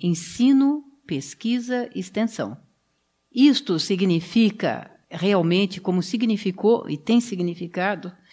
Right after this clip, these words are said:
a possibilidade, e não por acaso, as universidades públicas somos as melhores escolas superiores do país. Com diferenças, é, de projetos, de, de vocações, de missões, mas somos.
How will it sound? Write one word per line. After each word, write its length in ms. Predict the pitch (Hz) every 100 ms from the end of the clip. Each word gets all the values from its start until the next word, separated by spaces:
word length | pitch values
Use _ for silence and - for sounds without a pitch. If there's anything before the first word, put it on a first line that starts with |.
| -
a 80 | 180
possibilidade, 1080 | - 277 277 233 220 185 175 196 233 226 214
e 40 |
não 240 | 202 247
por 160 | 240 202
acaso, 800 | 170 170 190 196 214 202 220 220 - _ _
as 140 | 160
universidades 680 | 202 190 185 185 175 175 165
públicas 680 | - 240 254 254 254 254 247
somos 520 | - 214 220 220 214
as 140 | 202 220
melhores 440 | 226 202 208 202
escolas 400 | 196 - 180 180
superiores 400 | - 180 165 165
do 100 | 170
país. 500 | 175 165 131 - - _ _ _ _ _ _ _ -
Com 160 | 254
diferenças, 1080 | 220 214 165 160 220 220 247 254 - - - _ _ -
é, 560 | 160 156 151 139 139 - _ _
de 140 | 143 185
projetos, 1120 | 185 156 165 202 220 220 233 233 226 - 156
de, 300 | 165 165 151
de 140 | 151 151
vocações, 640 | 165 165 151 - 208 196
de 100 | 185
missões, 580 | 160 147 202 214 214 -
mas 220 | 185 196
somos. 580 | - 202 165 127 -